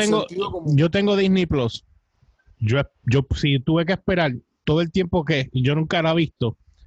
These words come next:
Speaker 1: ni la
Speaker 2: Ujú.
Speaker 1: de muñequito, pues yo puedo esperar un poco más a diciembre y la tengo porque yo pago los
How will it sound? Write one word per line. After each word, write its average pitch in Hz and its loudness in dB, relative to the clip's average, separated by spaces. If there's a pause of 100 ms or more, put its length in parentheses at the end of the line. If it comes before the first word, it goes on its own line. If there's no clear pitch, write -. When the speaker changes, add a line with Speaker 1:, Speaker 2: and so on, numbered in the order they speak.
(200)
Speaker 1:
ni 135 2
la 135 0
Speaker 2:
Ujú. 135 2
Speaker 1:
de 135 2
muñequito, 139 0 (640)
pues 196 -2
yo 233 0
puedo 302 2
esperar 320 0
un 330 0
poco 320 0
más 254 0 (240)
a 202 0
diciembre 214 0
y 147 2
la 143 0
tengo 226 0
porque 160 0
yo 156 0
pago 208 0
los 196 0